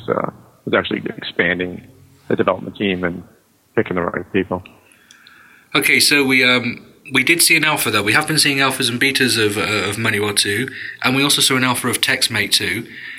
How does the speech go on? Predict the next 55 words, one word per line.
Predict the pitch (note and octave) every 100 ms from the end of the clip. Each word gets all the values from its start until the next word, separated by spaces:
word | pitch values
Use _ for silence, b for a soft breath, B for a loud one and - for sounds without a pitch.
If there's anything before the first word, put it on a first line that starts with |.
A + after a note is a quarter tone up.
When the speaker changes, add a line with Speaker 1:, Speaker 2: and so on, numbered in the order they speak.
| B
Speaker 2:
uh, | G#2+ G2+
but | A2 G2+
that | - - -
hasn't | B2+ A2+ A2
shown | A#2+ A2 G#2+
its, | G#2 - -
uh, |
you | G#2+ G#2
know, | G#2+
there | B2
was | A#2+ -
sort | - C#3+
of |
this | B2+ A#2
back | - C#3+ D3 - -
end, | B2+ A2 A#2
I |
mean, | A#2+ B2+
nothing | - G#2
to | G2+
do | A2+
with | G2+
you | A2 A#2 G#2 -
or, | G#2 G#2
um, | G#2 G2+ G2+
Alan | G#2+ A2
Odgaard, | A2+ - G2 -
but | -
sort | B2
of | A2
in | A#2
the | G#2
community, | A2+ B2 G#2 G2+ G2+
this | G#2 -
sort | G#2+
of | G2+ B B B -
which | A#2+ C3+ -
is | A#2
going | A#2 A2 G#2+ G#2+
to | G#2+
never | A2 - A#2
happen | A2 - G2
first, | F#2+ B2 G2 - - B B B
uh, | A2+ A#2 -
type | - A#2
of | -
thing. | C3+ B2+ - -
<laughs> | -
And | C#3+
so | - D3
it | C#3 D3+
is, | C#3+ - B -
it's | D#3
a |
bit, | D3+